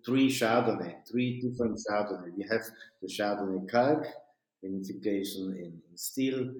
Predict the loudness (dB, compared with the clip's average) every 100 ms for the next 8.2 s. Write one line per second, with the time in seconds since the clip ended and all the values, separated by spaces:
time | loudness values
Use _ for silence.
0 | -14 _ -8 -6 -6 -6 -4 0 2 2
1 | -2 -10 -18 -12 -10 -10 -14 _ -14 -14
2 | -12 -12 -12 -14 _ -20 -20 -20 -20 _
3 | -16 -12 -12 -10 -6 2 2 2 -2 -6
4 | -8 -12 -12 -10 -10 -14 -16 _ -8 -6
5 | -8 -10 -12 -6 -4 -4 -8 -14 -10 -10
6 | -4 -4 -2 -4 -6 -10 -16 _ _ -4
7 | -4 -8 -12 -18 _ -8 -4 0 4 4
8 | 4